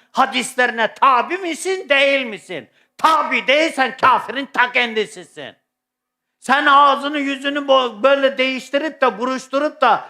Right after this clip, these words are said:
sünnet-i seniye tepeden bakma. Küstah kafirsin sen. Başka bir şey değilsin. Çünkü o, çünkü o seçilmişlerin en yücesidir. O Muhammed Mustafa'dır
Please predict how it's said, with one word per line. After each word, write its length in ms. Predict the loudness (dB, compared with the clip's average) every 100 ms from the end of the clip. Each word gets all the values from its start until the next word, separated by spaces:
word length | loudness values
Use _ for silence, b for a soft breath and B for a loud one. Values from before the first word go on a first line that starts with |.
| _
sünnet-i 640 | -10 -4 -2 0 -2 -2 -6
seniye 520 | -4 -2 0 0 0
tepeden 560 | -2 0 0 2 2
bakma. 500 | 2 2 2 2 2 -2 -6
Küstah 720 | 0 0 2 2 2 0 -4
kafirsin 800 | 2 4 4 0 -6 -6 -14 -14
sen. 400 | -6 -6 -6 _ _ _ _ 0
Başka 360 | 0 0 -4
bir 60 | -4
şey 240 | -4 -2
değilsin. 560 | 0 -2 -4 -14 -20 -20 _ _ _ _ _
Çünkü 480 | -6 -2 -2 -6 -12 -6
o, 720 | 4 6 8 6 4 -2 -18 _ _
çünkü 400 | -12 -10 -10 -10
o 380 | -8 -2 -2 -4 _ _
seçilmişlerin 1160 | -18 -14 -12 -12 -12 -12 -14 -12 -8 -8 -8 -16
en 240 | -4 -2 -2
yücesidir. 960 | -6 -14 -16 -18 _ _ _ _ _ _ _ _ _ _ _ _ -2
O 260 | 2 2
Muhammed 680 | 0 -6 -2 -4 -4 -10 -12
Mustafa'dır 920 | -16 -18 -20 -20 -4 2 2 2 -6